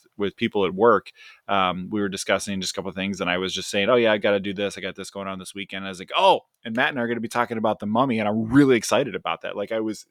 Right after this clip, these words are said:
it was, I was excited to tell people that I was gonna be watching this to talk about it. And, uh, and, uh, you know, of the people that I shared that with, they're like, "Oh, yeah, that's really good. I haven't seen it in a while." And now I'm like,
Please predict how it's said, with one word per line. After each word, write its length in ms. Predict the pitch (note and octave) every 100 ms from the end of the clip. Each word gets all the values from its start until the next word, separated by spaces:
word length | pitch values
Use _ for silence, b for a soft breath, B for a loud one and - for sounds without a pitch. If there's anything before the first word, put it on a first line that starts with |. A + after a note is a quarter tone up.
| -
it 80 | B2+
was, 200 | A2+ - _ -
I 100 | C#3
was 100 | E3
excited 380 | D3 D3 C3+ B2
to 40 |
tell 300 | G2+ - B2+
people 480 | B2+ A2+ G#2 F#2 F#2 b b _
that 220 | A2+ G2 -
I 60 | B2
was 120 | G#2
gonna 200 | A2 G2+
be 80 | F#2+
watching 440 | F#2+ F#2 F2+ G2+
this 220 | G2 F#2+ -
to 100 | F#2+
talk 320 | - F#2 F2
about 280 | E2+ E2+ F2+
it. 200 | F#2 F#2
And, 280 | F#2+ F#2 F2+
uh, 380 | F2+ F2+ F2+ G2 -
and, 320 | B2 G#2+ G#2 - -
uh, 140 | A#2+ -
you 100 | B2+
know, 160 | G2+ G2
of 160 | A#2
the 120 | G#2+ G#2
people 260 | A2+ G2+
that 120 | G2
I 100 | F#2
shared 280 | F#2+ G#2 A2
that 140 | F#2+ F#2+
with, 100 | F#2+
they're 100 | G2
like, 180 | G2 - B B
"Oh, 160 | G#3+ B3
yeah, 180 | B3+
that's 240 | G3+ A3 G#3+
really 220 | G#3+ G#3+
good. 160 | G#3 F3
I 20 |
haven't 240 | F3 E3+ -
seen 160 | F#3
it 20 |
in 60 | A2
a 60 | F2+
while." 260 | F2+ G2
And 120 | G2+
now 160 | G#2+ C3
I'm 80 | A#2
like, 160 | A2